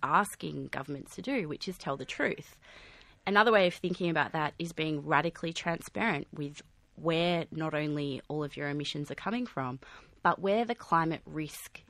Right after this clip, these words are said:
is also coming from. And that's when we go back to this financial argument. If you have a business in the City of Sydney or anywhere in New South Wales or Australia, and your,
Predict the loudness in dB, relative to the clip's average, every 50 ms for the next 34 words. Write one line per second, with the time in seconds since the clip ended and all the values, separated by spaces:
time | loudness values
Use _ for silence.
0 | _ _ -10 -10 -10 -2 2 2 2 4 2 0 -2 -2 -4 -6 -6 -6 -6 -6
1 | -6 -4 -4 -4 -4 -8 -12 _ -4 -2 0 0 0 0 2 2 2 2 4 2
2 | 2 4 4 2 0 0 -4 -6 -6 -6 -6 -4 -4 -2 -2 -2 -2 -2 -4 -4
3 | -4 -2 0 0 0 0 -2 -6 -8 -8 -8 -10 -12 _ _ -20 -20 -20 -20 -20
4 | -14 _ -8 -4 -2 0 2 2 2 2 0 0 0 0 0 0 0 -2 -4 -4
5 | -4 -6 -10 -12 -14 -18 -20 -20 -20 -20 _ _ _ _ 2 4 4 4 4 2
6 | 0 -2 -2 0 -2 -2 -4 -6 -8 -6 -4 -4 -4 -4 -6 -8 -10 -14 -18 -20
7 | -20 -20 -10 -4 -2 -2 0 2 2 4 4 6 6 6 6 4 4 4 2 2
8 | 0 0 0 0 0 0 0 0 -2 -2 2 4 4 4 4 4 0 -2 -2 -2
9 | 0 0 -2 -2 -2 -2 -4 -4 -8 _ -20 _ _ _ _ _ _ _ _ _
10 | -20 -20 -20 _ _ -2 -2 0 2 4 4 4 4